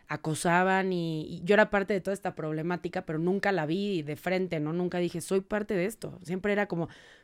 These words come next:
pues, ya es lo normal, acostumbrarse a que, a que te tiren la onda en el trabajo, a que, eh,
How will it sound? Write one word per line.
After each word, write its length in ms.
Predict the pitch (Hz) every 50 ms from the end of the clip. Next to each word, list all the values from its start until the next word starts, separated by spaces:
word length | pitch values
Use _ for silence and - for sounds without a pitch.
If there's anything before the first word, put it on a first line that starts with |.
| _ -
pues, 140 | 226 233 220
ya 140 | 277 269
es 60 | 269 262
lo 100 | 254 254
normal, 440 | 240 208 190 196 190 185 185 175
acostumbrarse 720 | 170 165 - 165 - 180 175 180 185 190 196 202 190 202 214
a 60 | 208
que, 220 | - 165 156 131 - - - - - - - _ -
a 120 | - 160
que 100 | - 175
te 100 | 165 175 165
tiren 300 | - 214 214 214 202 196
la 60 | 190 185
onda 140 | 190 185
en 60 | 180 170
el 160 | 160 156 151
trabajo, 880 | 156 160 170 180 196 208 214 214 208 - - 214 208 208 208 208 202 -
a 160 | 175 175 151
que, 680 | - 165 160 156 160 156 156 160 156 156 160 160 156 - -
eh, 220 | - - - -